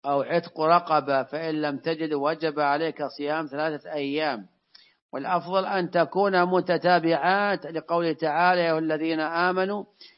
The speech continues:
لا تحرموا طيبات ما أحل الله لكم ولا تعتدوا إن الله لا يحب المعتدين وكلوا مما رزقكم الله حلالا طيبا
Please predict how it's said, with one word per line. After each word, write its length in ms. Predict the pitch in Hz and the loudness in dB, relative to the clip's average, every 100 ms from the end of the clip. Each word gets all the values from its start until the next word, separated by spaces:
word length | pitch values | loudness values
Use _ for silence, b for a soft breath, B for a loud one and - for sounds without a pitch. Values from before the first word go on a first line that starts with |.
| B | B
لا 300 | - 131 170 | -4 4 4
تحرموا 560 | 185 170 180 190 190 185 | 4 2 0 2 0 -2
طيبات 540 | 185 180 175 180 175 | 0 0 2 2 2
ما 240 | 175 175 165 | 0 2 0
أحل 200 | 147 165 | 0 0
الله 240 | 175 175 | 2 2
لكم 200 | 165 160 | 0 -4
ولا 240 | 135 151 175 | -4 -2 0
تعتدوا 400 | 185 170 180 175 | -2 -2 -4 -2
إن 100 | 175 | -2
الله 240 | 175 170 | 2 2
لا 80 | 170 | 2
يحب 300 | 156 165 160 | -2 -4 -2
المعتدين 640 | 160 160 135 160 156 147 | -2 -2 -2 -2 -2 -2
وكلوا 420 | 117 110 165 160 | -4 -8 -8 -6
مما 200 | 160 156 | -4 -2
رزقكم 240 | 151 143 151 | -2 -4 -4
الله 220 | 147 143 | -2 -2
حلالا 380 | 127 143 147 135 | -2 -2 -2 -2
طيبا 440 | 135 131 110 101 | -4 -4 -6 -10